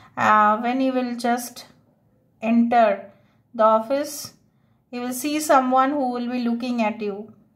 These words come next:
ठीक है, आपके तरफ ऐसे ही देखेंगे। Maybe this is, this can be your soulmate or I don't know, but मुझे ऐसा दिख रहा है कि जिस तरह से आप ऑफिस में एंटर कर रहे हैं और कोई ऐसा आपको ऐसे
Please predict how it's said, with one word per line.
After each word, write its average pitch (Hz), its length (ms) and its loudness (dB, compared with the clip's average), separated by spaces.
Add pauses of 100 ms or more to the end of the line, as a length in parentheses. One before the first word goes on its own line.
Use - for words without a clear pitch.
(160)
ठीक 233 160 -8
है, 269 60 4
आपके 233 280 0
तरफ 240 320 -2
ऐसे 233 260 -2
ही 240 120 -4
देखेंगे। 202 640 -8 (1500)
Maybe 269 380 2
this 285 180 -2
is, 285 140 -2 (140)
this 262 220 -2
can 247 200 2
be 262 80 2
your 269 80 4 (100)
soulmate 233 520 0
or 240 240 0
I 233 160 -2
don't 254 180 -2
know, 233 240 -2 (280)
but 226 220 -4 (500)
मुझे 233 220 -2
ऐसा 247 280 2
दिख 226 640 -8
रहा 202 280 4
है 214 400 -8 (420)
कि 247 80 -8
जिस 254 300 -6
तरह 262 180 6
से 269 140 0
आप 254 140 4
ऑफिस 240 360 0
में 262 160 -2
एंटर 240 320 -2
कर 240 220 -2
रहे 254 200 0
हैं 302 100 2
और 277 160 4
कोई 247 260 -8
ऐसा 226 280 0
आपको 220 200 -4
ऐसे 262 440 -4